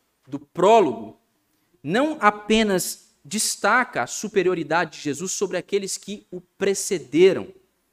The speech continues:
mas Jesus, ele é igualmente superior a todos aqueles que o sucederam.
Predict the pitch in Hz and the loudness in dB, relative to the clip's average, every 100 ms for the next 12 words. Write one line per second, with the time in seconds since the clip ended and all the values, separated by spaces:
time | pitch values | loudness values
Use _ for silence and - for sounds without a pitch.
0 | _ _ _ _ _ _ _ _ _ _ | _ _ _ _ _ _ _ _ _ _
1 | - 160 214 220 233 226 220 240 226 226 | -2 0 2 0 -2 0 0 0 0 -2
2 | 202 233 220 - 208 208 180 202 208 185 | -2 -8 -10 -12 -4 -2 2 2 0 -4
3 | - 247 269 185 175 - 214 202 - - | -4 -4 -4 -8 -10 -8 -8 -8 -12 -12
4 | 233 - _ _ _ - 220 - - 285 | -12 -14 _ _ _ -4 -2 -2 -2 0
5 | 320 - - 247 - 190 226 180 110 | 0 -2 -2 -2 -2 4 4 4 0